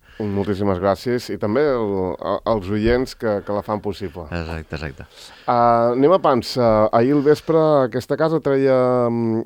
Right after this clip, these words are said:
Speaker 1: una notícia que l'afecta. La Fiscalia d'Àrea d'Eivissa està investigant, doncs, eh, la, l'investiga vostè. Ehm,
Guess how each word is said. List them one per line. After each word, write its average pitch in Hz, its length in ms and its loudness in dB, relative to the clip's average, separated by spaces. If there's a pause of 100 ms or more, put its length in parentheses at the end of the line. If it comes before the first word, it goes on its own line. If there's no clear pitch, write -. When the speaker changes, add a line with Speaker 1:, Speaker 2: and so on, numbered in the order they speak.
(100)
Speaker 1:
una 131 220 0
notícia 147 400 -4
que 139 80 -2
l'afecta. 151 480 0
La 165 100 2
Fiscalia 127 480 -2
d'Àrea 123 420 2
d'Eivissa 123 520 0
està 131 260 -2
investigant, 123 680 0
doncs, 110 260 -2
eh, 104 60 -2
la, 90 500 -2
l'investiga 98 600 -6
vostè. 147 420 0 (560)
Ehm, 104 760 0